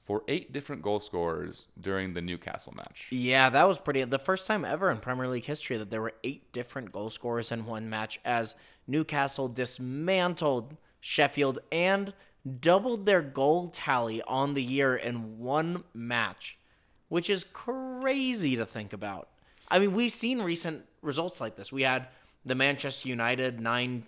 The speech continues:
Speaker 2: nine two against Southampton or so a few years ago. Do you remember that? We also had the Liverpool
Speaker 1: That was
Speaker 2: Aston Villa. That was
Speaker 1: nine zero.
Speaker 2: like, was it nine zero?
Speaker 1: Nine zero against Southampton.
Speaker 2: And then Liverpool and Villa was like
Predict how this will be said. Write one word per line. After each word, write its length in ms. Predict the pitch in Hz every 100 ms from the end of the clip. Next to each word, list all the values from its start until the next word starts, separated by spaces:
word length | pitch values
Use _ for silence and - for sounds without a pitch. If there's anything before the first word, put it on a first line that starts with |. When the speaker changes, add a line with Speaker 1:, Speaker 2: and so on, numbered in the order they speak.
| _
Speaker 2:
nine 600 | - 127 127 127 131 127
two 400 | 117 - 135 165
against 320 | 160 156 147
Southampton 640 | - 139 151 170 170 190 180
or 60 |
so 160 | 180 190
a 120 | 143
few 220 | 135 165
years 320 | 147 135 143 160
ago. 240 | 175 185
Do 100 | 151
you 80 | 143
remember 320 | 143 143 156
that? 360 | 170 185 208 226 - - -
We 80 | 165
also 180 | 160 165
had 160 | 160
the 100 | 147
Liverpool 640 | 131 131 139 147 135 151
Speaker 1:
That 120 | 143 135
was 80 | 104
Speaker 2:
Aston 260 | 123 127
Villa. 300 | 123 127 147
That 80 | 143
was 140 | 135
Speaker 1:
nine 160 | 131 123
zero. 40 |
Speaker 2:
like, 140 | - -
was 220 | 131 139
it 80 | 165
nine 240 | 165 147 151
zero? 420 | 127 135 170 185 - -
Speaker 1:
Nine 240 | 95 113
zero 220 | 123 135 131
against 220 | 131 -
Southampton. 640 | 110 104 110 98 92 101
Speaker 2:
And 140 | 151
then 120 | 151 139
Liverpool 540 | 139 151 165 151 160
and 140 | 147
Villa 260 | 120 135 143
was 160 | 139 127
like 160 | 117